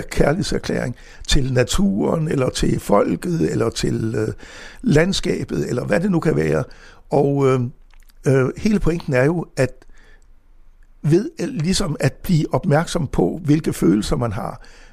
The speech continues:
øh, over for noget, så får man også en, øh, taknemmelighed. Man bliver taknemmelig over, at, øh, der er så meget at være glad for. Fordi rigdom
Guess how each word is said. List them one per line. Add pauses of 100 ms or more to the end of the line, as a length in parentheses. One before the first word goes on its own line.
(260)
øh, (100)
over
for
noget, (540)
så
får
man
også
en,
øh, (160)
taknemmelighed. (1600)
Man
bliver
taknemmelig (200)
over, (240)
at,
øh, (200)
der
er
så
meget
at
være
glad
for. (500)
Fordi (260)
rigdom